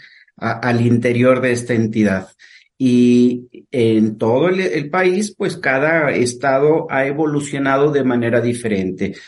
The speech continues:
Sin duda, la Ciudad de México es, eh, puntal en este tipo de, de ejercicio de derechos, ha evolucionado favorablemente. Eh, ¿cómo encontramos a las autoridades en Guanajuato? Bueno,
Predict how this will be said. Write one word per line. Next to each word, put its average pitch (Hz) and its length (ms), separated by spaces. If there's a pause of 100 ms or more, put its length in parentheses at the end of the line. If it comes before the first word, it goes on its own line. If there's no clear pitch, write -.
Sin 127 320
duda, 147 280
la 170 140
Ciudad 127 300
de 151 120
México 160 640 (220)
es, - 560
eh, 104 340
puntal 143 640
en 135 140
este 139 200
tipo 143 320
de, 135 300
de 120 140
ejercicio 120 500
de 143 140
derechos, 165 560 (420)
ha 117 360
evolucionado 143 880
favorablemente. 143 1120 (340)
Eh, 123 400
¿cómo 285 260
encontramos 214 640
a 196 60
las 160 160
autoridades 156 500
en 165 120
Guanajuato? 131 600
Bueno, 143 520